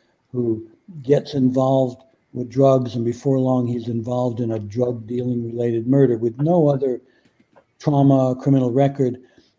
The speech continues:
he probably can be rehabilitated in a few years." Um, actually, many of the school shooters, uh, that we had in the, you know, not so much lately, but we had a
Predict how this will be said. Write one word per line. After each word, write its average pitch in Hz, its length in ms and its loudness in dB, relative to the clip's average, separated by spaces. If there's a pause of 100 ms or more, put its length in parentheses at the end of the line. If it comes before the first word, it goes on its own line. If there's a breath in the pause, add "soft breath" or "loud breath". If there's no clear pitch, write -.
(140)
he 254 160 6
probably 175 500 6
can 185 480 4
be 123 240 2
rehabilitated 123 960 0
in 127 160 -2
a 127 60 -2
few 127 260 -2
years." 123 540 0 (720)
Um, 117 320 -8
actually, 139 220 0
many 147 320 8
of 156 60 6
the 147 100 2
school 240 320 2
shooters, 113 600 -6 (480)
uh, 127 200 -10
that 120 160 -12
we 123 140 -2
had 117 320 -4
in 113 180 -6
the, 113 140 -10 (360)
you - 80 -18
know, 110 240 -10
not 151 260 -2
so 147 120 -2
much 131 220 0
lately, 139 260 0
but 123 160 -2
we 123 120 -2
had 123 160 -2
a 113 180 -8